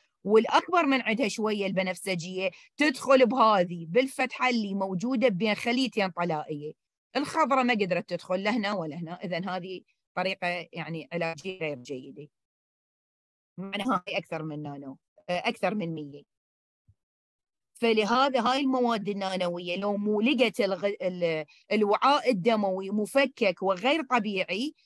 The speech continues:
فدخلت، فش راح تسوي؟ تدخل بداخل هذه الخلايا وتعالجها، تستحث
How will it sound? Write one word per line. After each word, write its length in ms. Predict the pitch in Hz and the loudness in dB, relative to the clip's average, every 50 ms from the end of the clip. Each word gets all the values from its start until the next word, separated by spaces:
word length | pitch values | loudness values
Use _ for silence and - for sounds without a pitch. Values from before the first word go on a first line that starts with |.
| _ _ | _ _
فدخلت، 680 | - - 196 190 175 262 262 - 247 202 202 220 214 - | 2 2 4 4 4 4 2 2 0 0 0 0 -2 -2
فش 280 | - 233 214 - - | -4 -4 -2 -2 -2
راح 120 | 269 320 285 | -4 -2 -4
تسوي؟ 520 | 240 - - 233 226 208 214 214 220 202 - - - _ - | -4 -2 0 0 2 2 2 0 -2 -4 -10 -18 -20 _ 0
تدخل 440 | 269 294 285 - - 320 294 277 294 | 0 0 0 2 4 6 6 6 4
بداخل 440 | 226 233 277 262 233 - 247 233 | 4 4 4 4 4 2 -2 -2
هذه 380 | 247 240 220 220 202 196 196 202 | -2 0 0 -2 -2 -4 -6 -8
الخلايا 680 | 196 - - 208 208 208 196 190 185 185 180 185 180 - _ _ _ _ _ | -10 -8 -6 -4 -2 0 0 0 0 -2 -4 -6 -8 -10 _ _ _ _ _
وتعالجها، 920 | - 214 233 226 - 247 - 233 220 220 226 240 269 226 180 220 277 214 214 | 0 2 2 2 2 2 2 4 4 4 4 4 2 2 0 0 0 0 0
تستحث 720 | - - 233 220 - - - 247 226 - 285 294 277 233 | 0 -2 -4 -4 -4 -4 -2 0 0 2 4 2 2 2